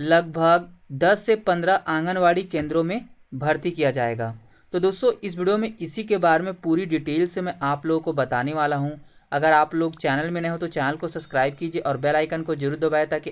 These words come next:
ऐसी काम की वीडियो आप लोगों तक सबसे पहले पहुंच सके। तो वीडियो को शुरू करते हैं। आप लोग यहां पढ़ सकते हो, विज्ञापन जारी किया गया छत्तीसगढ़ जनसंपर्क विभाग के द्वारा,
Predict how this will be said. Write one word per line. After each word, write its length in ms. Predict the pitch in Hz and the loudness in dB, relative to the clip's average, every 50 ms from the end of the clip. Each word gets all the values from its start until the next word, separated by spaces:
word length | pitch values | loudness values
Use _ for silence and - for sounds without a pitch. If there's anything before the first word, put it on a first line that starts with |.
| - | -4
ऐसी 280 | 135 127 123 - 165 156 | -4 -4 -4 -6 -8 -6
काम 260 | 156 - 139 135 143 | -2 -2 0 0 -2
की 120 | 143 - 151 | -2 -6 -6
वीडियो 160 | 143 160 165 - - | -4 -4 -4 -2 -2
आप 220 | 127 131 139 139 | 0 0 0 0
लोगों 240 | 147 139 139 143 147 | -2 -4 -4 -4 -4
तक 200 | 147 165 170 - | -4 -4 -6 -4
सबसे 280 | - 139 - - 165 151 | -4 -6 -4 -2 -4 -4
पहले 240 | - 131 131 160 190 | -2 -2 -2 -4 -4
पहुंच 260 | - 170 143 135 135 | -4 -4 -4 -4 -4
सके। 280 | 139 - 120 117 117 104 107 110 - _ _ - | -4 -6 -8 -6 -8 -8 -8 -10 -14 _ _ -2
तो 100 | 165 160 | -2 0
वीडियो 240 | 165 175 190 208 208 | 2 2 2 2 4
को 140 | 220 208 | 2 0
शुरू 260 | 196 - 208 185 208 208 | 0 0 -2 -2 0 2
करते 300 | 214 196 185 - 180 170 | 2 0 0 0 -2 -4
हैं। 320 | 156 156 151 151 156 160 - _ - - _ _ _ _ _ _ | -4 -4 -6 -8 -10 -12 -18 _ -20 -20 _ _ _ _ _ _
आप 260 | - 139 151 170 - 202 | -2 0 0 0 0 -2
लोग 160 | 202 196 208 | -4 -2 -2
यहां 160 | 202 196 196 | -2 -2 0
पढ़ 180 | 196 180 160 160 | 0 0 0 0
सकते 280 | 160 185 180 - - | -2 -6 -6 -4 -4
हो, 80 | 190 190 | -4 -2
विज्ञापन 520 | 185 170 143 143 131 127 - - 160 170 | -2 -2 0 2 2 2 2 0 0 0
जारी 240 | 165 170 165 165 170 | 2 2 2 2 0
किया 160 | 170 175 170 | -2 -4 -2
गया 100 | 165 175 170 | -2 -2 -4
छत्तीसगढ़ 560 | - - 147 139 - 170 160 156 175 165 151 | -4 -6 -8 -6 -6 -6 -4 -2 -2 -2 -2
जनसंपर्क 580 | 139 147 143 147 147 165 160 151 - 160 156 156 | -4 -4 -6 -4 -4 -6 -6 -4 -4 -6 -4 -4
विभाग 460 | 160 151 131 127 120 127 135 139 139 | -6 -6 -6 -6 -4 -4 -4 -4 -4
के 80 | - 156 | -6 -6
द्वारा, 520 | 147 151 143 139 135 139 139 139 143 143 | -4 0 2 2 4 4 2 0 0 -4